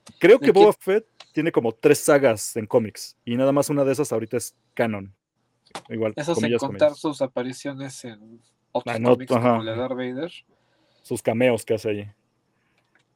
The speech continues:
Speaker 1: Híjole,
Speaker 2: Ajá.
Speaker 1: pero está muy fácil la guía. Ángel Sánchez,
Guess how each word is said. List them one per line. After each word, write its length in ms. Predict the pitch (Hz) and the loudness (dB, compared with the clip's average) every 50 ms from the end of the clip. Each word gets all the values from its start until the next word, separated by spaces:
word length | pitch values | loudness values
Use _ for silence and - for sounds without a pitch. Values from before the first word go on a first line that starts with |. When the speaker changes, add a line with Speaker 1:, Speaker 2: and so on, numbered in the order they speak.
| _ - - | _ -16 -12
Speaker 1:
Híjole, 240 | - - 113 107 104 | -8 -6 -4 -4 -4
Speaker 2:
Ajá. 80 | 143 | -2
Speaker 1:
pero 320 | 139 117 110 107 110 110 - - - - _ _ - _ - - _ - | 0 0 2 2 2 0 -2 -4 -10 -18 _ _ -20 _ -20 -14 _ -2
está 160 | 151 - 196 | 2 4 6
muy 100 | 196 196 | 6 8
fácil 220 | 185 185 170 190 151 | 6 6 6 6 6
la 60 | 123 | 6
guía. 240 | 127 123 113 104 101 - - - - _ - _ - - - | 6 6 4 2 0 -4 -18 -20 -20 _ -20 _ -10 -4 -2
Ángel 200 | 139 143 156 139 | 0 0 2 2
Sánchez, 360 | 151 143 135 - 120 - | 2 0 0 0 -4 -4